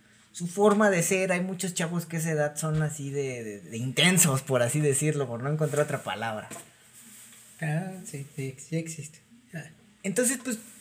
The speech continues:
Speaker 1: creo que tenía la responsabilidad de no cajetearla.
Speaker 2: Pues es
Speaker 1: Porque
Speaker 2: que,
Speaker 1: ya
Speaker 2: o
Speaker 1: la
Speaker 2: sea, en
Speaker 1: estaban
Speaker 2: ese sentido,
Speaker 1: criticando.
Speaker 2: sí y no, porque, o sea, si te das cuenta, bueno, sí y no, porque es como decir, güey, ya todo,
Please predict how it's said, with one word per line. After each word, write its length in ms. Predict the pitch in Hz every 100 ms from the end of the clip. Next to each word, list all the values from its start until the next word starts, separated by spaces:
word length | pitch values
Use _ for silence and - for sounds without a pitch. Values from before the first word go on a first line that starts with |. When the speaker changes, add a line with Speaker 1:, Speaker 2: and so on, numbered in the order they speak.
| - - - - - -
Speaker 1:
creo 220 | 170 185
que 100 | 233
tenía 300 | 226 147 139
la 100 | 160
responsabilidad 720 | 170 - 104 - 90 98 107 117 -
de 160 | -
no 160 | 82 -
cajetearla. 680 | - - 123 - 123 123 - _ _ _ _ _ -
Speaker 2:
Pues 120 | 247
es 60 | 160
Speaker 1:
Porque 220 | 156 151
Speaker 2:
que, 140 | 170
Speaker 1:
ya 120 | 160 160
Speaker 2:
o 20 |
Speaker 1:
la 60 | 165
Speaker 2:
sea, 20 |
en 40 | 247
Speaker 1:
estaban 300 | 220 226 247
Speaker 2:
ese 100 | 233
sentido, 280 | 180 190 233
Speaker 1:
criticando. 280 | 151 175
Speaker 2:
sí 220 | 214 240 196
y 80 | 190
no, 220 | 175 180
porque, 320 | 170 151 156
o 40 | 156
sea, 340 | 160 151 -
si 120 | 160
te 80 | 156
das 160 | 180 165
cuenta, 580 | 160 160 156 165 175 - - _ _ - -
bueno, 220 | 214 - - -
sí 280 | - 240 220
y 40 |
no, 180 | 156 143 - _ - -
porque 480 | 170 156 156 156 151
es 120 | 147
como 220 | - 190 147
decir, 320 | - 147 147
güey, 380 | 151 160 156 - - 160
ya 220 | 156 156
todo, 360 | 147 175 226